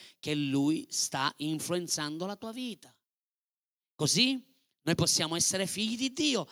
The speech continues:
ed essere non totalmente liberi. Nello spirito, nella mente, nell'anima, nel corpo.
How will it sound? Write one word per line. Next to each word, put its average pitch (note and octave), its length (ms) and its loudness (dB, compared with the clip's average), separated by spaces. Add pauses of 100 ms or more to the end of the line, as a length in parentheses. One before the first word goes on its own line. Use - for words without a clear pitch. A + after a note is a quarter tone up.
(280)
ed D#3+ 180 0
essere G#3+ 400 4
non F#3 300 0
totalmente F3+ 680 -2
liberi. B2+ 480 -8 (1700)
Nello C3 180 -12
spirito, - 500 -4
nella B2+ 240 -12
mente, D#3 520 -8
nell'anima, B2+ 640 -10
nel B2+ 200 -8
corpo. - 600 -8